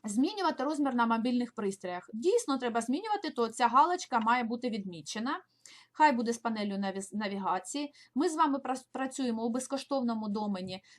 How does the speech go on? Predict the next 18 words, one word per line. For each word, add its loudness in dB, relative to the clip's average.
тому 2
ми 2
можемо 0
зробити -2
безкоштовно -4
тільки 0
п'ять 4
сайтів -2
і -4
все. -4
Нічого 0
ми -2
придба-, -4
е, -6
купувати -4
не -10
будемо. -2
Продовжити. -2